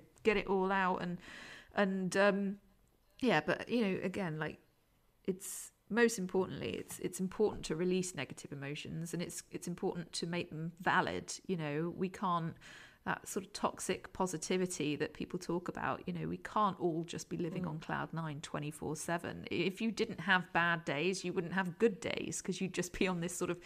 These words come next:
Speaker 1: weird neutral <laughs> sort of floating along. You know, you need to have those downs in order to have those ups. You know, embrace the downs, 'cause,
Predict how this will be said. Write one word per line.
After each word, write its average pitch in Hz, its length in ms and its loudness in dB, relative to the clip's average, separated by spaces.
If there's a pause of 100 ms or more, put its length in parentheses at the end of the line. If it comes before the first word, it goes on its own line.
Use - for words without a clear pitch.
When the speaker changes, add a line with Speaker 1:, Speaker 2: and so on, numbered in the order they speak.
(300)
Speaker 1:
weird 190 1040 8
neutral 190 1040 6 (500)
<laughs> - 640 2
sort - 320 8
of 254 140 10
floating 220 840 8
along. 214 320 8
You 202 120 6
know, 196 60 4
you 208 140 2
need 226 320 2
to 220 80 4
have 190 300 2
those 185 240 4
downs 185 480 2
in 175 80 2
order 185 200 0
to 190 80 -4
have 190 380 0
those - 260 -2
ups. - 380 -2
You 190 60 0
know, 180 80 0
embrace 165 640 0
the 170 140 -4
downs, 165 680 -2
'cause, 175 400 -2